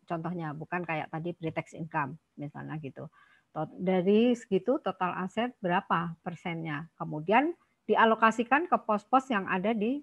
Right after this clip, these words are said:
total aset gitu. Nah, alokasi itu ter-, tentu tergantung kepada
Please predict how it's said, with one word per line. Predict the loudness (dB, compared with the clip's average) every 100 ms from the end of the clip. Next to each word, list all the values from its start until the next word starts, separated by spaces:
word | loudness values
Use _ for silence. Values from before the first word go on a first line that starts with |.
| _
total | 0 0 -2 -2
aset | -4 -2 -2 -2 -6 _ _ _ _ _ -12
gitu. | -10 -10 -16 -18 _ _ _
Nah, | -2 0 0
alokasi | 0 0 2 2 2 0 0
itu | -2
ter-, | -2 -4 -6 -10 -8
tentu | -4 -2 -2 -4
tergantung | -2 -2 -2 -4 -6 -8
kepada | -6 -6 -4